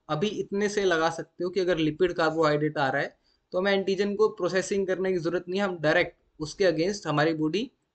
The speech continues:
इम्यूनोग्लोबिन बना सकती है, जो हमारी एंटीबॉडी से बना सकते हैं। लेकिन प्रोटीन आ रहा है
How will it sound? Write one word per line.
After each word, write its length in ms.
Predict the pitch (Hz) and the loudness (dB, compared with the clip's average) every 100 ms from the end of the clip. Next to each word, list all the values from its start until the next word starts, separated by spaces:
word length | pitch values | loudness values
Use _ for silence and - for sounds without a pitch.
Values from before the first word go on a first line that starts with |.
| _ _ _ _ - | _ _ _ _ -2
इम्यूनोग्लोबिन 880 | 170 190 208 196 185 175 185 202 196 _ - | 0 2 2 4 4 4 2 -2 -6 _ -4
बना 260 | 151 151 135 | 0 2 0
सकती 320 | 123 - 127 | -6 -10 -8
है, 60 | 123 | -2
जो 120 | 139 | 0
हमारी 280 | 147 143 151 | 2 2 0
एंटीबॉडी 480 | 147 147 151 156 151 | -2 0 0 0 -2
से 120 | 180 | -4
बना 260 | 143 135 123 | -2 -4 -6
सकते 280 | - - 127 | -12 -14 -8
हैं। 40 | |
लेकिन 220 | 143 170 | -6 -6
प्रोटीन 440 | 165 170 170 214 208 | -2 -4 -2 -2 2
आ 100 | 156 | 2
रहा 120 | 165 | 2
है 140 | 254 | -2